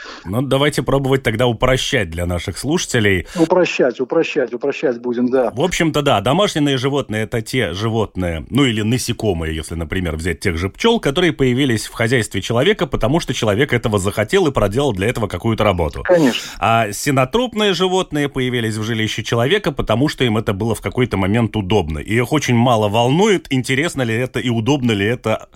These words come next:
Speaker 1: владельцу жилища.
Speaker 2: Именно так. То есть, по сути, синантропные виды создают человеку конкуренцию, либо какие-то неудобства. То есть, если мы говорим о таких совсем уже, э, синантропных видах, как, э,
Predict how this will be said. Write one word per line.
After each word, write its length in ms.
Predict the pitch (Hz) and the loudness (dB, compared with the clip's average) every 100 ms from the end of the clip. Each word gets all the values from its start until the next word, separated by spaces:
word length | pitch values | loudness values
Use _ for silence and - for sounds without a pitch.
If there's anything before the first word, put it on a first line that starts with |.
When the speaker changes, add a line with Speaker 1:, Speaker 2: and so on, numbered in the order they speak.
| - | -8
Speaker 1:
владельцу 600 | 104 135 143 120 85 92 | -2 0 2 0 -2 -4
жилища. 500 | 82 82 76 - 71 - _ | -4 -6 -6 -8 -10 -14 _
Speaker 2:
Именно 320 | 165 214 233 | 0 4 4
так. 440 | 240 196 - - _ | 4 0 0 -8 _
То 120 | - | -4
есть, 300 | 185 170 - _ _ _ | -4 -4 -12 _ _ _
по 120 | 208 | -4
сути, 380 | 208 294 - 156 | -2 -2 -2 -6
синантропные 480 | - 185 226 208 214 | -2 -2 -2 -2 0
виды 200 | 233 - | 0 0
создают 320 | 175 196 196 | 0 -2 0
человеку 300 | 180 175 - | 2 0 0
конкуренцию, 680 | 147 135 160 127 - 123 - _ _ _ | -4 0 2 0 -4 -12 -12 _ _ _
либо 200 | 202 233 | 2 4
какие-то 340 | 202 180 185 165 | 4 2 2 4
неудобства. 540 | 156 139 127 - - - _ _ _ _ | 4 4 0 -2 -14 -20 _ _ _ _
То 140 | - 139 | -6 -2
есть, 220 | 131 - | 0 0
если 200 | 170 165 | 2 2
мы 120 | 160 | 2
говорим 520 | 147 160 156 151 127 - | 4 4 4 2 -2 -6
о 380 | 156 143 143 139 | -2 0 2 0
таких 400 | 147 143 139 - | -4 -4 -6 0
совсем 380 | 143 - 151 | 0 2 0
уже, 420 | 135 120 131 127 113 _ _ _ _ _ _ _ | 0 2 2 2 0 _ _ _ _ _ _ _
э, 380 | 143 135 131 127 | -6 0 2 2
синантропных 640 | - 156 151 165 - 139 | 4 2 4 2 0 -6
видах, 300 | 175 143 123 | -2 0 0
как, 340 | - 131 - - | 0 0 -2 -2
э, 920 | 135 131 131 127 127 123 123 123 120 | 0 2 2 2 2 2 4 2 0